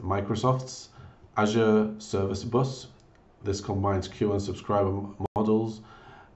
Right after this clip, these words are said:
uh, offering similar cloud-based messaging capabilities. Now let's introduce A M Q P. This is the Advanced Message Queuing Protocol.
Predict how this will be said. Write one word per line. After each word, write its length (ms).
uh, 320
offering 320
similar 320
cloud-based 720
messaging 440
capabilities. 760
Now 200
let's 260
introduce 640
A 180
M 160
Q 220
P. 220
This 180
is 100
the 120
Advanced 600
Message 320
Queuing 340
Protocol. 540